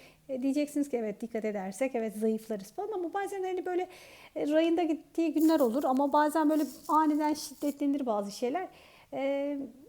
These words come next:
biraz dikkat ederseniz, e, zorluk yaşayabilirsiniz ama onun haricinde böyle bir şanslı bir ay. Bu, bu ay daha şanslı gibi.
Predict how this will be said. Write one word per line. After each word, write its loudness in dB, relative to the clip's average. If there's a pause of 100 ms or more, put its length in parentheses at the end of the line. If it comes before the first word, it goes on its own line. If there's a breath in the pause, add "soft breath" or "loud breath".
biraz 2
dikkat 0
ederseniz, 0
e, 0 (160)
zorluk 0
yaşayabilirsiniz -2
ama -2
onun 2
haricinde -2
böyle -2
bir -2
şanslı -4
bir -2
ay. -4
Bu, -10
bu 0
ay -2
daha -2
şanslı -8
gibi. -8